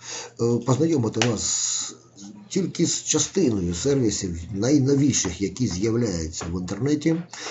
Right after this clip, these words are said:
останнім часом. Чому? Тому що, о, робота з обдарованими дітьми —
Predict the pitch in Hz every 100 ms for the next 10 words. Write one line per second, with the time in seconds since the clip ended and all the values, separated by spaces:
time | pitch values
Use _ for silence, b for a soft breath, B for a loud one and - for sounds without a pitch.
0 | B B 143 - 151 147 151 139 143 131
1 | 135 123 123 143 185 190 185 123 151 143
2 | - - 143 135 131 - 113 113 113 113
3 | 127 - 113 120 113 147 127 117 110 104
4 | 110 117 156 185 185